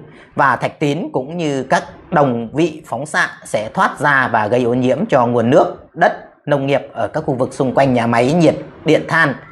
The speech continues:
đồng thời gây hiện tượng nóng lên toàn cầu, tạo ra những cơn mưa axit, thạch tín, sẽ gây ra những bệnh ngoài da, ung thư phổi và ung thư bàng quang, và cũng có thể gây tổn thương cho hệ thần kinh ở những người bị phơi nhiễm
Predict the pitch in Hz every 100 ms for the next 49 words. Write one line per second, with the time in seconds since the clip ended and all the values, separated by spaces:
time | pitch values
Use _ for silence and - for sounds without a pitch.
0 | - - - - 196 180 185 175 185 185
1 | 175 156 - - 175 151 170 147 151 147
2 | 165 196 165 139 131 123 165 147 - -
3 | 147 113 131 147 139 135 123 165 - 151
4 | 135 147 143 131 131 - 233 - - 147
5 | - 147 151 - - - - 175 175 170
6 | 156 143 131 165 160 160 131 131 120 151
7 | 143 120 139 139 143 127 170 135 92 127
8 | 120 110 135 123 135 123 117 - 175 151
9 | - - _ 147 131 147 151 208 190 117
10 | 110 147 135 160 113 107 147 147 127 127
11 | 131 123 139 - 147 117 117 156 131 113
12 | 127 120 95 123 123 120 185 226 156 143
13 | 113 107 135 107 - 160 143 147